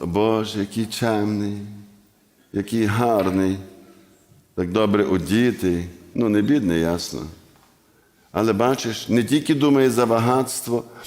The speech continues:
а йде до Ісуса і каже: «Господи, що мені робити, щоб мати вічне життя?»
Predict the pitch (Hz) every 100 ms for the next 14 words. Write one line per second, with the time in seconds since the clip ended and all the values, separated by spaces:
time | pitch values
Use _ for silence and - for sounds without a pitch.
0 | - 113 127 120 147 131 135 131 - 156
1 | 143 127 127 - 143 135 120 123 156 147
2 | - - 107 107 104 - - - 214 190
3 | 165 147 135 156 143 135 - 127 135 135
4 | 135 127 127 - 123 107 110 - 151 127